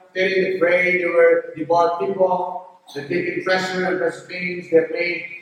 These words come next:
many widows and maids. Her priests have violated my law,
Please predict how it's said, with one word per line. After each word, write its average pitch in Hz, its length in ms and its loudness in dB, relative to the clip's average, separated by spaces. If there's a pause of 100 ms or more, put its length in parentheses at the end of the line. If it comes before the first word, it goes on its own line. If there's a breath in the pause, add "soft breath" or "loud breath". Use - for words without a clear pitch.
(200)
many 165 240 0
widows 170 520 4
and 160 200 -4
maids. 151 280 -4 (480)
Her 190 260 0
priests 202 340 2
have 180 300 -6
violated 180 520 2
my 170 220 0
law, 190 720 4